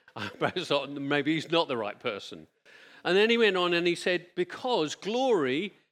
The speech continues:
is more like beauty than basketball."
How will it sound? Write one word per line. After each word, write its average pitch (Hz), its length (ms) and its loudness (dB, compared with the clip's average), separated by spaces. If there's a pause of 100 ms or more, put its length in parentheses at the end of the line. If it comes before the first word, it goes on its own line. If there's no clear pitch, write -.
(120)
is 170 240 -2
more 202 280 4
like 180 380 0
beauty 185 640 0 (160)
than 196 160 -4
basketball." 143 800 -2